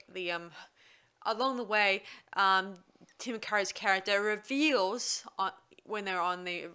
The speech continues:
on the, on their boats that his reason for being out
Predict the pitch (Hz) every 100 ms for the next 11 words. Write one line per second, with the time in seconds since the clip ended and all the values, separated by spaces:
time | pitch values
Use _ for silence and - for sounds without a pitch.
0 | - - 185 175 165 _ _ 190 190 180
1 | 185 185 196 - - - - - - 202
2 | - 180 233 185 214 226 190 202 190 202
3 | 185 180 180 180 _ - 226 208 - 85
4 | -